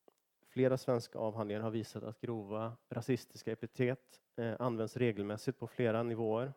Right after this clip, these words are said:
Det är vanligt med negativa fördomar mot etniska minoriteter och vissa folkgrupper betraktas rakt av som kriminella. Att ha siktet inställt på invandrarkillar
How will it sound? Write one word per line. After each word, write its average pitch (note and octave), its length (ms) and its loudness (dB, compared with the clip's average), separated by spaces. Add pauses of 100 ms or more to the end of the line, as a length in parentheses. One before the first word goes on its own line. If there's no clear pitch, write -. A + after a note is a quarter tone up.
(960)
Det A2+ 160 0
är A#2 40 6
vanligt A#2 320 6
med A#2+ 100 2
negativa A2+ 420 2
fördomar A2 440 2
mot A2 220 -6
etniska A2+ 420 -2
minoriteter A2 720 0
och A#2 120 -2
vissa A#2 280 -4
folkgrupper A2 580 -4
betraktas A2+ 560 -6
rakt A2 300 -2
av A#2+ 180 -2
som - 160 -16
kriminella. A2 560 -4 (1400)
Att A2+ 140 -4
ha A#2 80 0
siktet B2+ 320 2
inställt B2+ 320 2
på B2+ 60 -4
invandrarkillar A#2 1500 2